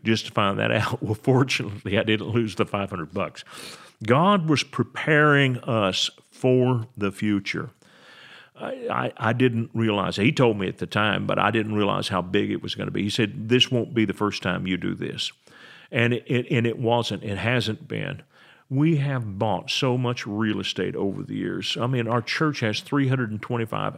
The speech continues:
acres. We, we didn't buy all of that at once. We had a, a youth camp, uh, out on Lake Hudson called Dry Gulch, U S A. We've lived in a number of different houses. Our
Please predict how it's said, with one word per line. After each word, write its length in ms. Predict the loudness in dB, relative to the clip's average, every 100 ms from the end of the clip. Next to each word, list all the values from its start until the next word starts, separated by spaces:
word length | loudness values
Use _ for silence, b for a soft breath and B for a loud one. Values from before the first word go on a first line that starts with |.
| -2
acres. 560 | 0 0 -2 -6 -4
We, 220 | -2 -2 0
we 200 | 0 0
didn't 560 | 2 2 4 0 -2
buy 220 | 0 2
all 300 | 2 2 0
of 60 | 0
that 180 | 0 0
at 100 | -2
once. 400 | -4 -4 -4 -8 B B B B
We 160 | 2
had 300 | 4 4 4
a, 180 | 2 2
a 40 | 0
youth 560 | 0 2 4 4 2
camp, 520 | -2 -2 0 -6 -10 -6
uh, 320 | -2 0 -2 -2
out 320 | 0 0 -2 -6
on 260 | -4 -2 0
Lake 240 | 0 0
Hudson 800 | -2 0 0 -2 -2 -2 -4 -10
called 280 | -8 -6 0
Dry 180 | 0 2
Gulch, 320 | 0 -2 0
U 180 | 0 2
S 220 | 2 0
A. 340 | -2 -2 -2 -6 B B B
We've 320 | 4 6 6 4
lived 300 | 4 4 0
in 140 | -2
a 40 |
number 460 | 0 2 2 2 0
of 140 | 0
different 320 | -2 -2 -4 -2
houses. 560 | -2 -2 -2 -2 -2
Our 140 | -2